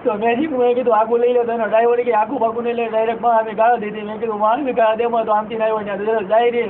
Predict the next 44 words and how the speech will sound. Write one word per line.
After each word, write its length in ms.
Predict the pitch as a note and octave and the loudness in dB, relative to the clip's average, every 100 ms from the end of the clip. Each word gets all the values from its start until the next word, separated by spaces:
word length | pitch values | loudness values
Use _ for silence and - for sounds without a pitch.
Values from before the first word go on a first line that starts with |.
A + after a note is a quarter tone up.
| F3+ | -4
મેજિક 300 | G#3+ A3 G3 - - | -6 -4 -6 -8 -8
બધા 180 | G#3 A3 | -2 -2
નંબર 380 | G3 A3+ B3+ A#3 | 0 -2 0 0
વગરના 340 | A#3+ B3 A3+ | -2 0 -2
છે, 140 | G3+ | -2
બાર 260 | G3 A3 A3+ | 0 0 2
ગામના 280 | A3 G#3 F#3 | -2 -2 0
પાર્કિંગ 340 | F#3+ F#3+ G3 | 0 -2 -8
છે, 180 | F3+ G#3+ - - - - | -6 -6 -6 -14 -16 -10
ભૂલી 240 | G#3 A#3+ B3+ | -4 -2 0
જવાના 300 | A#3+ A#3+ A3+ | 2 2 2
બધા 280 | A#3 A#3 G#3+ | 0 0 -2
મેજિક 300 | A3 A3+ F3+ | -4 -6 -6
છે. 200 | A3 A3 | -4 2
તો 60 | |
આવીને 260 | G#3+ B3+ A3+ | 2 2 2
મારવા 380 | A3+ B3+ C#4 B3 | 2 2 0 -2
જ 60 | |
મહિના 220 | A#3 A#3 | -2 0
બે 200 | G#3+ A3+ | 0 0
ભાઈઓ 260 | G#3 G#3+ G#3 | -2 -2 -2
અને 140 | G#3+ | -2
આઠ 260 | G#3+ G#3+ B3 | 2 2 2
જણાના 340 | A3+ A#3 A3+ | 0 -2 0
ડ્રાઈવરો 440 | G#3 A#3 B3+ A#3+ G3 | 2 2 2 0 -2
બધા. 240 | F#3+ F3+ F3 - - - - | -4 -4 -4 -12 -20 -20 -6
તો 80 | A#3+ | -4
શિવનાથભાઈ 540 | A#3 B3 B3 A#3 B3 | 0 2 2 2 0
કહે, 180 | B3 B3 | 4 4
"તારા 180 | B3 B3 | 4 2
બાપનું 380 | A#3 B3+ D4 B3+ | 2 0 -4 -2
છે, 40 | |
સર્કલ 380 | B3 G#3+ A#3 A#3+ | -2 -2 -2 0
અમારા 200 | A#3 A#3 | 2 2
બાપનું 320 | A#3+ B3 B3 | 2 0 -4
છે, 60 | G#3+ | -2
એસ 220 | A3 B3 | -2 -2
પી 160 | C4+ C4 | -4 -4
મને 220 | B3+ B3+ | -2 0
કાંઈ 180 | B3 B3 | 2 2
નથી 240 | A#3+ A#3+ | -2 -2
કહેતો," 260 | A3 A3 G3+ | -4 -4 -4
એ 120 | G3 | -4
કહે. 140 | F3+ | -4